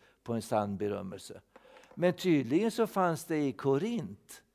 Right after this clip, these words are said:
korintier som gjorde sig märkvärdiga med världslig visdom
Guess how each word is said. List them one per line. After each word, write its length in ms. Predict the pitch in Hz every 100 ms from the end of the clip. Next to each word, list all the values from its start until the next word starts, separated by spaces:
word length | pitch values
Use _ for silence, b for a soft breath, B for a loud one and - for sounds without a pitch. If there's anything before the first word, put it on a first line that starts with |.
| _ _ _
korintier 840 | - 165 151 165 220 220 - 208 180
som 260 | - 170 156
gjorde 260 | 160 147
sig 200 | - 165
märkvärdiga 760 | 160 151 131 - 151 175 165 151
med 200 | 151 135
världslig 540 | 156 127 - 165 147
visdom 480 | 160 139 - 147